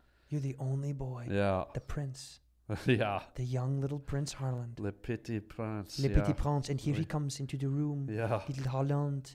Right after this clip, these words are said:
Speaker 2: <laughs>
Speaker 1: Do you speak French?
Speaker 2: I did, yeah.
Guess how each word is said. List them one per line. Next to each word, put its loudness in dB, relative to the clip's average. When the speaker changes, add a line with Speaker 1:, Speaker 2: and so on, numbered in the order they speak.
Speaker 2:
<laughs> -20
Speaker 1:
Do -8
you -2
speak 2
French? 4
Speaker 2:
I 8
did, 6
yeah. 4